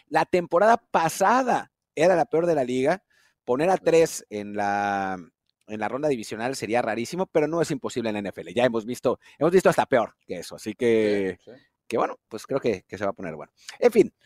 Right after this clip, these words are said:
Speaker 1: pues muchísimas gracias, Gus, por acompañarnos. Eh, bienvenido a Trend Zone, cuando quieras volver, eh, y, y Rolly tenga miedo otra vez de, de enfrentar la vergüenza de haber fallado en sus picks.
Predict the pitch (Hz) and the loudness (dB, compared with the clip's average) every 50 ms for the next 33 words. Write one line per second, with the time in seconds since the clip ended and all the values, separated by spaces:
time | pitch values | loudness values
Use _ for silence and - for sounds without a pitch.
0 | _ _ _ _ _ _ _ _ 180 196 233 240 269 277 277 254 202 202 233 233 | _ _ _ _ _ _ _ _ 0 0 2 2 4 4 6 6 6 8 6 6
1 | 208 - 214 196 170 160 151 185 196 196 - - 170 151 127 139 - 143 143 170 | 8 8 6 6 6 6 4 2 2 2 2 2 0 0 0 0 0 0 2 4
2 | 185 190 175 180 180 180 - - - - 104 101 98 92 104 123 127 131 135 151 | 2 2 2 2 -2 -4 -4 -6 -12 -8 -8 -6 -6 -4 -4 -4 -2 -2 -2 -2
3 | 170 170 151 - - 160 175 160 - - 151 151 139 - 107 107 104 - - 147 | 0 -2 -2 0 -2 -2 -2 -2 -2 -4 -4 -4 -4 -6 -6 -6 -6 -2 0 2
4 | 147 139 131 123 - - - _ _ _ _ - 120 123 123 135 160 165 165 165 | 2 2 2 0 -4 -10 -16 _ _ _ _ 0 0 0 2 2 2 4 4 2
5 | 151 - - - 101 95 92 90 90 87 82 80 _ _ _ - _ - 101 101 | 0 -4 -8 -10 -10 -8 -8 -8 -10 -12 -16 -20 _ _ _ -20 _ -14 -10 -10
6 | 98 98 98 98 87 98 104 107 110 113 143 151 151 147 143 135 131 127 120 - | -8 -8 -10 -12 -12 -8 -4 -4 -2 0 2 2 2 2 2 2 2 0 -2 -4
7 | _ _ _ _ 139 143 139 131 139 156 165 156 147 139 127 - 123 127 143 143 | _ _ _ _ 0 2 2 4 6 6 6 8 6 4 4 2 2 4 4 4
8 | 131 131 123 113 107 107 104 127 127 110 131 120 110 - 147 147 135 120 - - | 4 4 4 4 4 4 2 0 0 0 -2 -4 0 4 4 4 4 2 -2 -8
9 | - - - - 123 131 139 139 139 151 185 180 151 - 143 131 139 147 - 143 | -16 -20 -12 -2 0 2 2 4 4 4 4 4 4 4 4 4 4 2 2 2
10 | 135 147 147 139 - - - - 208 247 - - - | 4 4 4 4 2 -2 -2 -2 -2 -2 -2 -8 -14